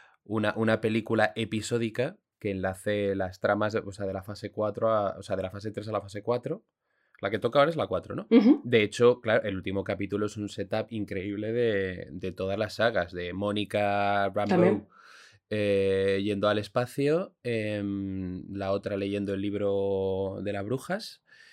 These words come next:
Speaker 1: y, y los niños, o sea, todo, y bueno, y, y Visión Blanca.
Speaker 2: Y Visión Blanca, exactamente.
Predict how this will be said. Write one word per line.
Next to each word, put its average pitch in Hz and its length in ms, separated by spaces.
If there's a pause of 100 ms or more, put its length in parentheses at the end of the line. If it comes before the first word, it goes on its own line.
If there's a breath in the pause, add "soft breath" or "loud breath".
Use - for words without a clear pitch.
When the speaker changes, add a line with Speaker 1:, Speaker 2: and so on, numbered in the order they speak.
(380 soft breath)
Speaker 1:
y, 98 880
y 101 120
los 90 160
niños, 98 360
o - 40
sea, 98 200
todo, 101 480
y 117 120
bueno, 107 260
y, 87 400
y 90 320
Visión 92 500
Blanca. 135 360
Speaker 2:
Y 214 80
Visión 180 240
Blanca, 214 260
exactamente. 202 480